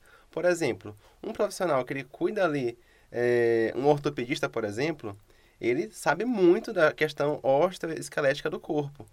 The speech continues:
Só que quando você vai, é, direcionar ele pra questões mais específicas, como, por exemplo, hormonal, filtração renal, ele não vai ter tanto domínio. Então, na medicina, a gente vai ter, é, uma ampla variedade. E isso vai ser decidido por meio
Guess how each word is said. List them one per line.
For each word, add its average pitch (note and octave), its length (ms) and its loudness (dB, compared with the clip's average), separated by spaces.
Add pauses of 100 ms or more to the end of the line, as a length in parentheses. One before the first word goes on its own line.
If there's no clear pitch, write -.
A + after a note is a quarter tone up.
(180)
Só - 160 -2
que D3 80 0
quando B3+ 200 -2
você D4+ 280 -2
vai, C#3 360 0 (260)
é, A2+ 180 -2
direcionar E3 560 2
ele G#2+ 320 2 (300)
pra B2+ 260 6
questões C#3 380 -2 (240)
mais D3+ 640 0
específicas, D#3+ 580 -4
como, C#3+ 140 -6
por C#3+ 100 -4
exemplo, B2 320 -2
hormonal, D#3+ 640 2 (220)
filtração D3 480 0
renal, C#3+ 480 -2 (240)
ele F#3+ 160 -2
não A#3+ 80 -8
vai A#3+ 140 -2 (260)
ter G#3 180 0
tanto E3 320 -2
domínio. F#3+ 460 -2
Então, D3+ 380 -2
na F3 80 0
medicina, D#3+ 500 -2
a F3 40 -2
gente D#3 140 -6
vai D3+ 140 -2
ter, D3 320 -8 (400)
é, C3 300 2
uma D3 160 2
ampla G3 320 2
variedade. G#3 760 0
E D3+ 260 -2
isso A3 140 -8
vai F3+ 80 0
ser E3+ 100 -4
decidido D3 400 -6
por E3 280 -6
meio D3 420 -2